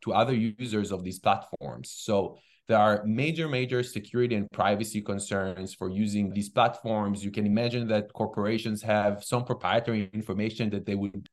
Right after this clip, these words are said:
not want to share with third parties. And a lot of their employees are using their platforms, and they're having really hard time monitoring and understanding what's the kind of, like, level of usage, what's being shared, how it's being shared,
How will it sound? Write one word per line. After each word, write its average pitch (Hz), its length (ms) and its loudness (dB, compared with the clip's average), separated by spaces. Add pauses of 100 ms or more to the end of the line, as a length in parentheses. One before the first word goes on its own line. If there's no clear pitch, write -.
(100)
not 165 240 4
want 185 160 2
to 160 40 2
share 175 300 4
with 131 160 0
third 147 400 0
parties. 104 540 2 (420)
And 107 580 0
a 113 100 0
lot 117 220 4
of 156 140 2
their 139 160 0
employees 127 440 -2
are 127 80 2
using 123 240 -2
their 117 120 -2
platforms, 123 560 -4
and 101 100 -2
they're 95 140 0
having 123 360 -2
really 123 280 -2
hard 110 400 2
time 107 560 0 (240)
monitoring 101 840 -2 (300)
and 107 160 -2
understanding 120 920 -2
what's 113 520 0
the 117 220 2
kind 113 200 0
of, 110 80 -4
like, 107 220 0
level 127 240 2
of 110 140 -2
usage, 101 400 -4
what's 107 400 -4
being 127 260 -2
shared, 98 380 -2
how 135 400 2
it's 143 240 -2
being 120 240 -2
shared, 101 420 0